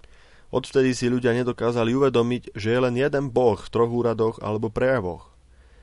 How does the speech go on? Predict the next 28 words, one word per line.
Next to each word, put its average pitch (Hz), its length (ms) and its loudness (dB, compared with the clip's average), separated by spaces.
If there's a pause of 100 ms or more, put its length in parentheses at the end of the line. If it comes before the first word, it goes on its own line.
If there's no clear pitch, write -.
(180)
Oni 123 240 2
vedia, 131 240 2
že 107 160 0
podľa 110 400 0
písma 107 640 -2
je 113 80 -6
jeden 113 400 0
boh, 98 320 0 (300)
ale 95 160 0
skúšajú 135 560 0
to 120 80 -2
s - 80 -10
fantastickou 143 640 -2
teóriou, 117 720 2
že 101 160 -4
Boh 139 240 2
je 113 160 0
ako 113 240 -2
strapec 117 400 -2
hrozna, 98 640 0
tri 123 160 0
osoby, 120 480 2
ktoré 104 240 -2
sa 104 240 0
o 101 80 0
božstvo 104 400 0
rovnomerne 110 560 0
delia. 104 400 -2